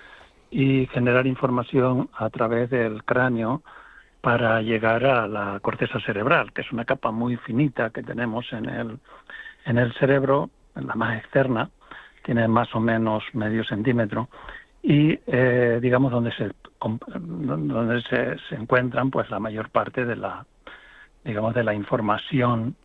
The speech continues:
cognitiva, motora, en fin, de todo tipo en el sistema nervioso, digamos, en la parte de procesado. Bueno, pues esto, eh, hay dos formas de hacerlo. Uno es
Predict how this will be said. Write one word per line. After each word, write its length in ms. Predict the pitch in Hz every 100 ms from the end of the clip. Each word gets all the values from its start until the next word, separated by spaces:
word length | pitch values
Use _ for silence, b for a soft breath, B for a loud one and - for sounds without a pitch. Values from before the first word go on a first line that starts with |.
| _ -
cognitiva, 880 | 113 104 104 92 120 117 110 107 135 _ _ _ -
motora, 720 | 110 - 123 123 117 113 110 107
en 60 |
fin, 240 | - 101 101 B B B -
de 100 | 104
todo 260 | 135 120 113
tipo 420 | 117 117 131 123
en 140 | 107
el 220 | 104 104 104
sistema 280 | - 104
nervioso, 480 | 107 101 120 120 -
digamos, 280 | - - 107
en 60 | 107
la 60 |
parte 280 | - 110 123
de 120 | 120
procesado. 720 | - 107 - 101 - 101 - _ _ B B B B B B B B 123 B
Bueno, 280 | 151 143 127
pues 360 | - 127 123 160
esto, 600 | 151 - 165 165 170 -
eh, 300 | 139 143 139
hay 120 | -
dos 120 | 139 131
formas 240 | 143 139
de 60 | 131
hacerlo. 300 | - 170 147
Uno 320 | 143 143 139
es 220 | 135 131